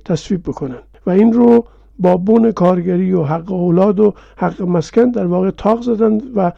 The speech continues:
رقم رو به اینجا رسوندن. اما ما شاهد اینیم که کارگران، بازنشستگان، معلمان چندی پیش با صراحت از مطالبهٔ دستمزد دوازده و نیم میلیون تومانی در ماه به عنوان حداقل مزد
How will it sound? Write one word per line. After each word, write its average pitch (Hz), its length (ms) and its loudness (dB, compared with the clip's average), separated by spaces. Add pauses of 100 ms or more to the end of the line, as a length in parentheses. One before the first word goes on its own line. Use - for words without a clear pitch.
(240)
رقم 185 300 2
رو 185 120 2
به 170 100 -2
اینجا 165 280 0
رسوندن. 139 420 -12 (380)
اما 311 420 4 (160)
ما 233 160 6
شاهد 233 360 4
اینیم 269 340 6
که 240 220 2
کارگران، 214 640 4
بازنشستگان، 196 720 0
معلمان 190 580 2
چندی 185 300 -4
پیش 247 480 4 (200)
با 208 200 4
صراحت 202 640 0
از 190 160 -2
مطالبهٔ 196 580 0
دستمزد 185 600 -4
دوازده 180 480 -2
و 185 100 2
نیم 175 260 2
میلیون 170 320 -2
تومانی 180 360 -2
در 165 180 -6
ماه 202 300 0
به 214 80 -4
عنوان 185 280 -4
حداقل 180 600 -4
مزد 208 440 0